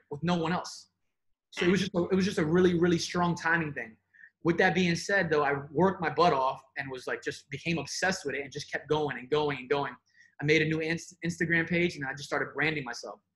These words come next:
But again, I was doing, I was going to all these high school games for free, shooting them, shooting them. They're only posting my stuff. So my page grew and grew and grew.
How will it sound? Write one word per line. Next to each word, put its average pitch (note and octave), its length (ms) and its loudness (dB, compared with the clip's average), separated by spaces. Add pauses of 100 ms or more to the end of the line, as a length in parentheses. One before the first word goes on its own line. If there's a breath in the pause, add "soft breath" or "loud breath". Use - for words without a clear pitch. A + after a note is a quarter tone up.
(380 soft breath)
But D3 80 2
again, D#3 180 4
I C#3+ 60 2
was D3 140 2
doing, F#3 320 2
I D3+ 60 0
was D#3 120 0
going E3 220 4
to D#3 60 0
all D#3 100 0
these D3+ 140 -6
high F3+ 160 0
school D#3+ 180 -6
games C3+ 240 -10
for A#2 120 -12
free, - 300 -6 (600)
shooting G3 340 -2
them, C#3 100 -4
shooting G#3 240 0
them. D3 100 0
They're F3+ 220 4
only F#3 180 2
posting F3+ 380 -2
my F3+ 120 0
stuff. F3+ 180 -4
So - 140 -10
my D#3 120 -2
page E3+ 380 0
grew D#3+ 240 4
and C3+ 100 -4
grew D3+ 260 2
and C3+ 100 -6
grew. D#3+ 260 4